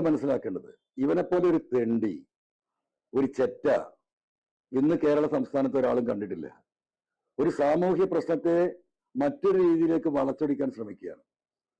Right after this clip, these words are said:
ഇവൻ എത്ര തന്തക്കുണ്ടായതാണ് എന്ന് എനിക്കറിയില്ല. അവന് തന്തയുണ്ടോ, അതും എനിക്കറിയില്ല. ബ്രിട്ടീഷുകാരുടെ കാലത്ത് നമ്മൾ കേട്ടിട്ടുണ്ട്, സായിപ്പന്മാർക്ക്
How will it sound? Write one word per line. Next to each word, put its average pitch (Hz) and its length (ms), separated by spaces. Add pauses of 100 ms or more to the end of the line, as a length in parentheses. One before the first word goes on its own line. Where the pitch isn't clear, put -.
ഇവൻ 151 220
എത്ര 180 160 (120)
തന്തക്കുണ്ടായതാണ് 160 840 (160)
എന്ന് 139 180
എനിക്കറിയില്ല. 113 460 (360)
അവന് 135 180
തന്തയുണ്ടോ, 165 960
അതും 156 220
എനിക്കറിയില്ല. 104 500 (800)
ബ്രിട്ടീഷുകാരുടെ 180 600
കാലത്ത് 160 420 (360)
നമ്മൾ 143 200
കേട്ടിട്ടുണ്ട്, 147 640 (680)
സായിപ്പന്മാർക്ക് 160 760